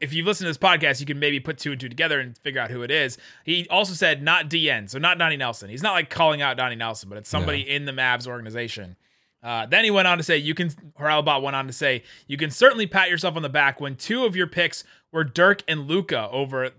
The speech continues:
Speaker 1: you know, the course of twenty years, if that's your thing. But maybe don't knock others that whiffed on picks unless you are willing to acknowledge your whiffs too." Whew.
Speaker 2: Yeah.
Speaker 1: Okay.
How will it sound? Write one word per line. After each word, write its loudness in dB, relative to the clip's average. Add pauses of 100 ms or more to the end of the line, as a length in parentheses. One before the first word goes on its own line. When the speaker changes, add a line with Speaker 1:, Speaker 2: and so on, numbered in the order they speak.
(120)
Speaker 1:
you -14
know, -8
the -10
course -4
of -14
twenty -6
years, -6
if -16
that's 4
your -2
thing. -2 (260)
But 0
maybe 0
don't 0
knock 2
others 2
that -4
whiffed -2
on -2
picks -4
unless -8
you -4
are -2
willing -2
to -6
acknowledge -2
your -4
whiffs -6
too." -4 (1600)
Whew. 4
Speaker 2:
Yeah. 0 (960)
Speaker 1:
Okay. 4